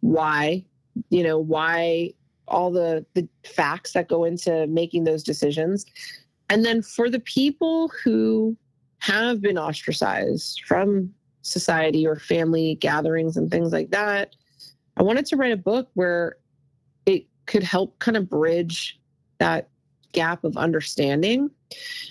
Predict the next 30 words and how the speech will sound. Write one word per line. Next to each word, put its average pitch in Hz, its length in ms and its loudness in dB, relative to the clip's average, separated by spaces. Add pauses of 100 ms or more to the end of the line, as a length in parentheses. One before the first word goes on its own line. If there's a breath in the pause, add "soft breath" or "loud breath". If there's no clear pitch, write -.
(100)
And 185 140 4
so, 202 560 2
you 190 80 2
know, 190 160 2
I 185 60 2
made 185 260 2
this 240 180 0
book, 160 260 0
I'm 160 200 2
Unvaccinated, 160 840 0
and 156 140 -2
That's 160 220 -2
Okay. 151 340 0
And 156 80 2
it 170 120 0
is 220 140 2
a 247 80 0
children's 160 520 -2
book. 156 260 -2
So - 140 0
it's - 120 -8
the 156 80 -2 (160)
first 208 240 0
of 180 120 2
its 160 160 -2
kind, 147 440 2
and 143 140 2
it's 143 160 -4
beautifully 202 640 2
illustrated. 156 840 0